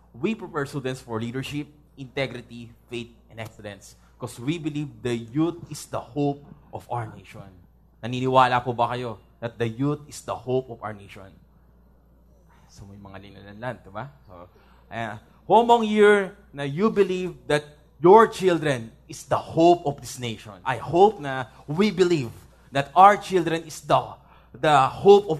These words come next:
our nation. And I really truly believe that's why we have to disciple the next generation. Because if we don't disciple them, the world will disciple them. isis will disciple them. L G B T will disciple them. That is why it is so crucial.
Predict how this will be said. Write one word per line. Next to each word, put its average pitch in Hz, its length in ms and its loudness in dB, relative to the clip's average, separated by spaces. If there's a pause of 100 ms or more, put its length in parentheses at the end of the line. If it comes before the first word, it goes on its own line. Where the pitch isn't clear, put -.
our 151 100 2
nation. 117 560 -10
And 117 220 -12
I 131 80 -6
really 180 400 -4
truly 185 320 2
believe 151 320 -6
that's 151 160 -8
why 151 160 0
we 151 160 -8
have 185 480 2
to 160 80 -18
disciple 160 640 -4 (160)
the 151 100 -4
next 147 540 -10
generation. 120 480 -12 (240)
Because - 240 -10
if 196 260 -10
we 202 140 -10
don't 202 320 0
disciple 160 480 -4
them, 127 240 -8 (320)
the 143 100 0
world 139 480 0
will 117 140 -10
disciple 117 480 -12
them. 104 160 -14 (320)
isis 190 500 0
will 139 140 -6
disciple 135 560 -4
them. 113 260 -10 (320)
L 214 220 8
G 170 160 -4
B 175 240 -6
T 170 160 -8
will 160 160 2
disciple 156 720 -10
them. 135 240 -10 (320)
That 175 220 2
is 165 180 -10
why 170 240 0
it 165 160 -12
is - 80 -16
so 220 240 2
crucial. 151 640 -6